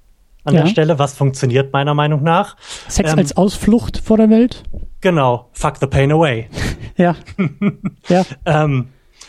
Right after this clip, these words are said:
Speaker 1: und, ähm, wenn man da noch einen, noch einen Schritt weiter gehen möchte und diese letzte Szene, wo ja, äh, unsere beiden, äh, inzwischen Hauptdarsteller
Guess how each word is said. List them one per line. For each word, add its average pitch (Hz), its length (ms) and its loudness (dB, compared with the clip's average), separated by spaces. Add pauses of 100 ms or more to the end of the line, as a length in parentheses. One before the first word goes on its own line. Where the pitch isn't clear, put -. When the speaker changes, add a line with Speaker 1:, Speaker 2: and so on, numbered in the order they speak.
(260)
Speaker 1:
und, 214 440 2
ähm, 160 320 2
wenn 160 100 2
man 151 100 2
da 147 140 2
noch 143 180 -2
einen, 139 400 -2
noch 151 140 -2
einen 139 80 -2
Schritt 139 280 -4
weiter 180 280 0
gehen 135 220 0
möchte 135 320 0
und 135 180 0
diese 139 180 0
letzte 147 380 0
Szene, 127 520 0 (280)
wo 127 420 4
ja, 135 200 2
äh, 127 680 2
unsere 139 280 2
beiden, 131 480 0 (340)
äh, 131 220 4
inzwischen 151 500 0
Hauptdarsteller 139 960 0